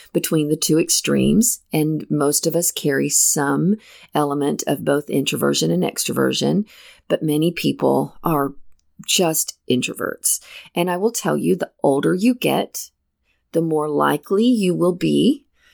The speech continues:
to move toward the introversion side of that spectrum. We lose our tolerance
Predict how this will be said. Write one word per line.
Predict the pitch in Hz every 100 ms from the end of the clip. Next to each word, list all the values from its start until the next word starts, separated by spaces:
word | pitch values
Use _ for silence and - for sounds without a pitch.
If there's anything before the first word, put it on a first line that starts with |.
| -
to | -
move | 180 175 175 170 170 165 -
toward | - - 160 156 156 147
the | 156
introversion | 143 143 139 139 143 147
side | - 135 135
of | -
that | - -
spectrum. | - - - - - - 185 _ _ - - -
We | 165 165
lose | 170 165 165 180 220 233 - - -
our | 156
tolerance | 156 - 151 147 131 135 - - - -